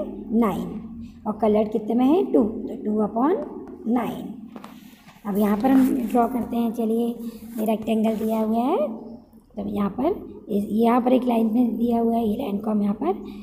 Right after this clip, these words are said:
ड्रॉ कर लेते हैं। फिर ये वाली लाइन को ड्रॉ कर लेते हैं।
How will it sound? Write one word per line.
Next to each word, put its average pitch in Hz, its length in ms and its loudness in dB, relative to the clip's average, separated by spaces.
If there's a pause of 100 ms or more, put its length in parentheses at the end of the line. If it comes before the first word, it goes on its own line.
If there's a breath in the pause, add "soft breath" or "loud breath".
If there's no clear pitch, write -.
(180 loud breath)
ड्रॉ 196 240 0
कर 202 160 -4
लेते 196 260 -4
हैं। 277 320 2 (1160 soft breath)
फिर 277 320 0 (240)
ये 202 280 -2
वाली 196 220 0
लाइन 202 240 0
को 208 120 -2
ड्रॉ 202 220 -2
कर 208 140 -6
लेते 202 300 -6
हैं। 226 420 0